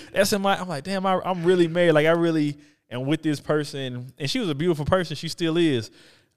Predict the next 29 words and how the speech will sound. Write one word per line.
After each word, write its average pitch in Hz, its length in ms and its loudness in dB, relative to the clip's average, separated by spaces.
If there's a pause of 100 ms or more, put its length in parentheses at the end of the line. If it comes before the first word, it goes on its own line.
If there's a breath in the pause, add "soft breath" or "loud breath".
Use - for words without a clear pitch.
(140)
But 135 140 -2
it's 156 120 -6
like, 139 220 0
I 143 100 0
didn't 156 380 -2
take 185 260 -2
it 127 80 -2
seriously 156 460 -2
'cause 131 420 -4 (1120)
I 160 120 0
don't, 196 160 2
it's 135 100 -2
like 135 140 4
she - 140 -2
wasn't 208 240 -2
ready 185 180 -2
to 165 100 -8
be 170 100 -6
married. 165 540 -2
I 156 120 2
wasn't 156 240 2
ready 143 200 2
to 131 60 -4
be 131 100 -4
married. 127 380 0
And 113 120 -6
we 139 120 -2
really 143 320 0
didn't 120 500 -6